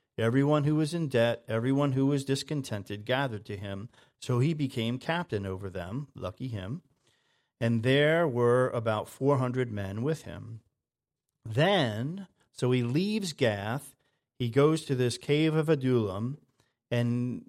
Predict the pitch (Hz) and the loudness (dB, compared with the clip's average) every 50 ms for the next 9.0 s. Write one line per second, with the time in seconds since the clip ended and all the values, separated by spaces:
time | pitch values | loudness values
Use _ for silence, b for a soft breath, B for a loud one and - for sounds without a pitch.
0 | - - 135 127 117 110 - - 139 143 160 165 170 175 165 - 160 151 147 151 | -10 -4 -2 -2 0 -2 -2 0 0 2 2 2 2 0 0 2 2 0 0 0
1 | - - - 139 139 143 143 147 147 - - 123 117 110 104 131 160 160 143 143 | -2 -2 0 2 2 4 2 2 0 -2 -2 0 0 2 2 2 2 4 2 2
2 | 139 131 - 131 127 127 127 127 127 123 123 - - 120 - - - 120 110 - | 2 0 0 2 4 4 4 4 4 2 2 2 -2 -4 -2 -2 -2 -2 -2 -2
3 | - 113 98 - - 95 107 135 143 - _ _ _ _ _ _ - 120 107 104 | -6 -10 -10 -8 -6 -6 -6 -8 -8 -12 _ _ _ _ _ _ -4 -2 -2 -2
4 | 95 - - 92 90 98 160 180 - - _ _ _ _ _ _ - b b b | -4 -8 -8 -8 -6 -6 -8 -10 -12 -20 _ _ _ _ _ _ -20 b b b
5 | b b b b b b b b b b b - 139 135 139 139 135 - - 143 | b b b b b b b b b b b 0 2 2 2 2 2 2 4 4
6 | 135 131 131 143 143 135 135 156 180 214 196 - - 170 151 143 127 120 120 120 | 4 4 4 2 2 4 4 4 4 2 0 -2 -2 0 2 4 4 4 4 4
7 | 127 131 127 - - 147 143 143 170 214 240 240 - - - 127 117 123 131 135 | 4 2 0 0 0 2 2 4 4 2 2 0 -2 -4 0 2 2 2 2 4
8 | 151 147 143 143 143 147 160 208 233 208 143 113 101 95 87 76 78 104 - | 2 2 2 2 2 2 4 6 6 6 6 4 2 0 -6 -8 -10 -12 -16